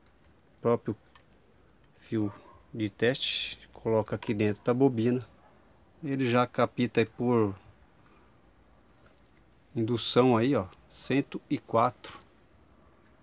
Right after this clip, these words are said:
ponto seis K é a frequência de trabalho aí dessa saída digital. Não precisa encostar nada, precisa só por, por aproximação aqui, ó, na bobina já dá pra ver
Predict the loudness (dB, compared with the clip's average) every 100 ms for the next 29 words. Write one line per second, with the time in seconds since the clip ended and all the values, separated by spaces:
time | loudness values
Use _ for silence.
0 | _ _ _ _ 0 0 0 -6 -4 0
1 | 0 0 -6 -10 -4 -4 -4 -14 -20 -20
2 | _ _ _ _ _ -20 -20 _ _ _
3 | -16 -10 -4 -2 -4 -8 _ -20 -20 -20
4 | _ _ -20 -8 -6 0 0 0 -4 0
5 | 4 6 4 4 2 -2 -2 0 2 0
6 | 0 -2 -2 -2 -4 -6 -18 _ _ -20
7 | -20 -20 _ -20 _ -20 _ _ _ -20
8 | _ _ _ -6 -4 0 0 4 6 6
9 | 4 -2 -2 2 0 2 2 2 0 0
10 | -2 -2 -2 -2 2 4 4 2 0 0
11 | -2 -6 -10 -12 -20 -20 -20 -20 _ -20
12 | -20 -20 -10 -4 0 0 2 2 2 2
13 | 2 2 4 2 2 0 2 2 0